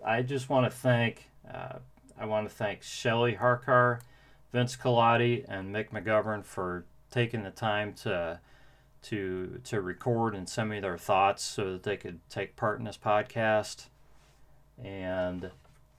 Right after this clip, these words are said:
I've pinned that tweet on the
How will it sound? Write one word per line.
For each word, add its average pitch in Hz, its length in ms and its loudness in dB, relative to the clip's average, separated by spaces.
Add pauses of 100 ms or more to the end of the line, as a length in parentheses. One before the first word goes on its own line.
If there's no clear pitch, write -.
(840)
I've 101 220 -2
pinned 139 260 2
that 135 240 8
tweet 147 560 -2 (760)
on 101 500 -4 (1160)
the 95 480 -4